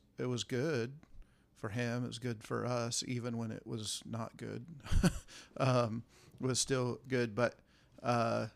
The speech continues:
you know, there's a lot of things that people say when they don't know what to say, and that was,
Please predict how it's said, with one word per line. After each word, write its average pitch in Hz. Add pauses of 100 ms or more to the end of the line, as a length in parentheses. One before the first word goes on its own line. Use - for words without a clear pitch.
(540)
you 196
know, 143
there's 151
a 156
lot 143
of 131
things 147
that 135
people 135
say 127
when 127
they 123
don't 131
know 123
what 123
to 120
say, 110 (840)
and 123
that 127
was, 113